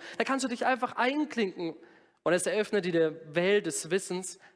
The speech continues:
der Möglichkeiten, der Faszination und eine Welt der Liebe. So ist Gott. Und der zweite Punkt ist,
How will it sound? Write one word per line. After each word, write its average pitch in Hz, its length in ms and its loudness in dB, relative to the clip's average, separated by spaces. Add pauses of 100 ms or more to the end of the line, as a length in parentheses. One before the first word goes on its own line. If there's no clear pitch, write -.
(160)
der 139 120 2
Möglichkeiten, 165 840 -2
der 139 100 0
Faszination 147 920 -4
und 131 200 -6
eine 123 320 -4
Welt 135 260 -2
der 139 100 -2
Liebe. 123 320 -6
So 165 200 -4
ist 156 160 -4
Gott. 139 260 -12 (2250)
Und 135 100 -2
der 165 100 4
zweite 220 320 0
Punkt 214 300 -2
ist, 180 260 -2